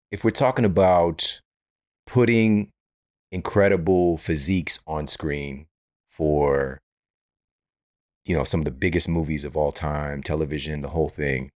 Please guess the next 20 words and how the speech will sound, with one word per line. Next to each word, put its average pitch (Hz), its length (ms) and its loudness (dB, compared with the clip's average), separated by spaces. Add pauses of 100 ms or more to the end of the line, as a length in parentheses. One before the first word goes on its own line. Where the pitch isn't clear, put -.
you 69 80 -12
know, 64 260 -6 (320)
Matthew 73 300 -6
McConaughey, 73 680 -2 (420)
J 85 360 2
Lo, 69 540 0 (600)
uh, 69 600 0
Kim 87 180 -2
Cattrall, 73 840 2 (220)
uh, 67 420 -4 (160)
Ben 80 140 -2
Affleck, 78 680 0
the 80 80 -12
list 95 200 2
goes 85 200 2
on 78 200 0
and 71 100 -8
on 71 140 -6
and 71 120 -10
on. 67 280 -10